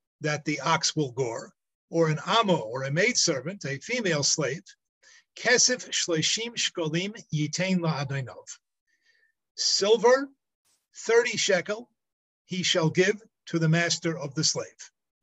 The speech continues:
So if my ox gores someone else's slave,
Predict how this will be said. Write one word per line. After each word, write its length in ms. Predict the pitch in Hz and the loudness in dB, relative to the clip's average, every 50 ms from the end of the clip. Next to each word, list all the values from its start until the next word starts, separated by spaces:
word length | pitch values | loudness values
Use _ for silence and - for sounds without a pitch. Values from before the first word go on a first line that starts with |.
| _ _ _ _ _ _ _ _ _ | _ _ _ _ _ _ _ _ _
So 300 | _ - - 170 151 143 | _ -2 0 0 0 0
if 80 | 135 - - | -4 -4 -2
my 220 | 151 170 202 220 208 160 | 0 2 2 2 2 2
ox 360 | 180 175 156 - - - - | 0 0 0 -2 -2 -6 -6
gores 640 | - 151 160 180 175 160 131 117 - - - - - _ _ _ _ _ _ _ - | -2 2 2 4 4 4 2 0 -2 -4 -6 -6 -10 _ _ _ _ _ _ _ -12
someone 380 | - - 185 190 190 180 165 | -8 -4 -2 0 2 2 2
else's 580 | 170 170 165 160 - 165 139 123 - - - - _ _ _ | 2 2 2 2 0 -2 -4 -4 -4 -6 -6 -6 _ _ _
slave, 720 | - - - - 151 160 160 160 196 262 269 240 170 - | -6 -6 -4 -2 0 2 4 4 2 0 -4 -10 -18 -20